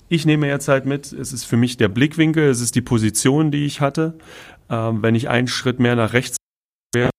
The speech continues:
wäre ich sozusagen auf der, direkt auf der Seitenlinie gewesen. Aber ich kann auch nicht zu hundert Prozent sagen,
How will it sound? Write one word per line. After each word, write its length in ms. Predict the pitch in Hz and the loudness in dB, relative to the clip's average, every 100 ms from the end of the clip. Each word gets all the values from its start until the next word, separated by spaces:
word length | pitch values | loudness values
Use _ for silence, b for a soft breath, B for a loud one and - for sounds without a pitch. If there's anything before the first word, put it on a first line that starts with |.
| - | -2
wäre 180 | 113 123 | -2 -2
ich 100 | 107 | -4
sozusagen 500 | 113 - 113 110 120 | -10 -4 -2 0 -2
auf 220 | 120 113 | -4 -2
der, 340 | 117 107 104 B B B - | 0 0 -2 B B B -4
direkt 260 | 117 131 131 | 0 0 0
auf 140 | 131 | -2
der 120 | 120 104 | -2 2
Seitenlinie 600 | 113 143 147 143 143 135 | 0 0 -4 -4 -4 -4
gewesen. 360 | 127 135 139 | -6 -6 -8
Aber 220 | 120 117 123 | -4 -4 -4
ich 120 | - | -2
kann 180 | 127 127 | 0 2
auch 160 | 139 | 2
nicht 220 | 139 127 | 2 0
zu 120 | - 123 | 0 2
hundert 280 | 151 156 | 2 2
Prozent 420 | 156 147 139 135 120 | 0 -2 0 0 2
sagen, 400 | 123 127 135 | 0 0 -4